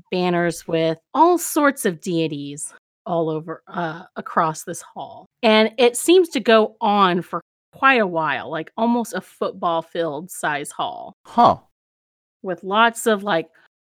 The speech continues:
Speaker 1: offshoots of halls and doors that you
Speaker 2: Okay.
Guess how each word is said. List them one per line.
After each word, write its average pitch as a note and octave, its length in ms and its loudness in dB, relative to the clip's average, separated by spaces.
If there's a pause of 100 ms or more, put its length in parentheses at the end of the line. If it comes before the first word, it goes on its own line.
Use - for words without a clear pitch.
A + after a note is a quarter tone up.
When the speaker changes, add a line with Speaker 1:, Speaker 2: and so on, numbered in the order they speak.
(160)
Speaker 1:
offshoots F#3+ 720 2
of E3 100 -6
halls E3+ 540 0
and E3 140 -4
doors D#3 340 -6
that C3+ 160 -12
you D#3 120 -14 (720)
Speaker 2:
Okay. G2 1300 -4